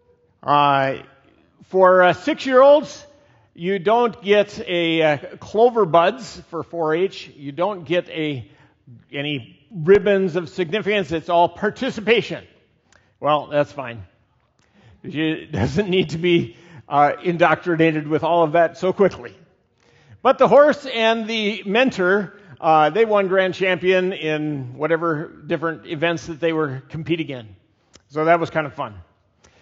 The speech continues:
But one thing that's, uh, striking to me about a fair or going to the fair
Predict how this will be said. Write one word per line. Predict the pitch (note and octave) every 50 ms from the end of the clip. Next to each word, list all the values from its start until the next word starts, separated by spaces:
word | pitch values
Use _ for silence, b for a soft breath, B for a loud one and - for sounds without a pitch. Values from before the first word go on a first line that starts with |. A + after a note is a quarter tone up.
| b C3 b
But | A#3 B3+
one | D#4 F4 C#4+
thing | D#4+ E4+ C#4+
that's, | B3 A3 - -
uh, | A#3+ G#3+ G3+ G#3 F#3+
striking | F#3 - - A#3+ A#3+ A3+ - A3+ G#3+ F3+
to | - F#3
me | F3+ F3 E3+ F3+ A3 C4
about | F#3 F#3 D3+ E3 E3+ E3 D#3 - - - _ -
a | E3
fair | - _ _ E3 E3 C#3+ C3 C#3+ F3 G3+
or | - E3+ D3
going | C3+ E3 F#3 G#3+ F#3
to | - F3+
the | D#3 -
fair | - - D#3 D3 D3+ D3+ E3+ E3+ - b